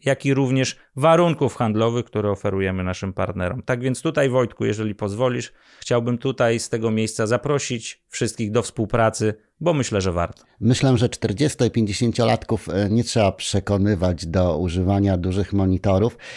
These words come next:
Speaker 2: Nieco inaczej wygląda to w przypadku młodszych ludzi, dlatego tutaj chciałbym zwrócić uwagę na to, co powiedział wcześniej Jacek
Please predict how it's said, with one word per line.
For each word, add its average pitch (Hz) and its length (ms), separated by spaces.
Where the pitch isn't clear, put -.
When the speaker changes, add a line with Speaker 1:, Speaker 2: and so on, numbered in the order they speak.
Speaker 2:
Nieco 131 260
inaczej 135 400
wygląda 110 480
to 101 260
w - 60
przypadku 107 800
młodszych 110 600
ludzi, 98 380
dlatego 123 840
tutaj - 320
chciałbym 110 560
zwrócić - 440
uwagę 104 320
na 110 160
to, 104 120
co 95 140
powiedział 101 520
wcześniej 101 720
Jacek 98 640